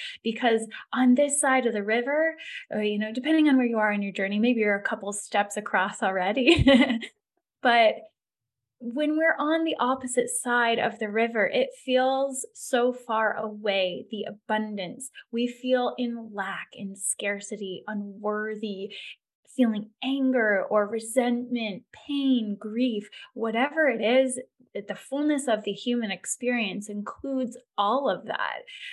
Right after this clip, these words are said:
None of us are immune to pain or suffering.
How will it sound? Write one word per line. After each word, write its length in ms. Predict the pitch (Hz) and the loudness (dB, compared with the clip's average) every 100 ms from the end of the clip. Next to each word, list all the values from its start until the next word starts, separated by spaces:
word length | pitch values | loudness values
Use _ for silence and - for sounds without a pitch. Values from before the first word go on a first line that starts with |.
| - | -4
None 220 | 247 294 349 | 0 2 2
of 120 | 330 | 2
us 240 | 302 294 - | 0 0 -4
are 160 | 233 240 | -2 0
immune 640 | 214 208 208 220 226 226 | 0 -2 -2 -2 -2 -2
to 80 | 226 | -4
pain 540 | - - 214 214 208 - | -10 -8 -6 -6 -8 -6
or 160 | 208 | -8
suffering. 800 | 208 - 220 214 - 208 202 202 | -8 -4 -4 -4 -6 -6 -6 -8